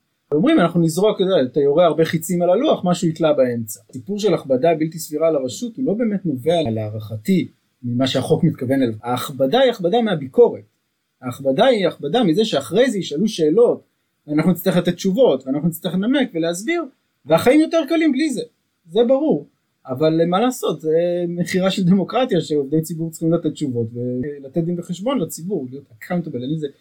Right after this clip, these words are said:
בעברית יש לזה מילה נוראית, אבל זה להיות אחריותיים, ולכן צריך פיקוח. אם הייתי חושב שמאה אחוז מהזמן אין שום מתח בין הרצון של האנשים ברשות לבין האינטרס הציבורי, אז, אה,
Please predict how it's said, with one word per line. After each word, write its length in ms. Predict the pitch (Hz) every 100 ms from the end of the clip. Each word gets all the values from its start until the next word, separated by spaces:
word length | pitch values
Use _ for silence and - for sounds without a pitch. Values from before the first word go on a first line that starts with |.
| _ _ -
בעברית 240 | 131 185
יש 140 | 185
לזה 180 | 208 143
מילה 300 | 123 120 123 120
נוראית, 400 | 117 120 151 160
אבל 120 | 123
זה 120 | 117 117 123
להיות 220 | 131 156 -
אחריותיים, 920 | - - 160 156 175 - 156 160 175
ולכן 380 | 143 147 330 339
צריך 160 | - -
פיקוח. 400 | 190 - - 156
אם 80 |
הייתי 180 | 214 214
חושב 420 | 170 151 185 170 131 - _ _ _
שמאה 480 | _ 117 127 190 185
אחוז 240 | 185 165
מהזמן 440 | 160 135 160 170 151
אין 140 | 156
שום 320 | 156 220 196
מתח 400 | 180 180 117 113 _ _ _ _ _
בין 200 | 156 160
הרצון 400 | 139 131 175 160
של 160 | 156
האנשים 420 | 139 131 - 165
ברשות 440 | 147 131 123 165 120 - _ _
לבין 220 | 127 143 151
האינטרס 300 | 135 127 123
הציבורי, 380 | 143 120 107 101 104
אז, 220 | 107
אה, 40 | 110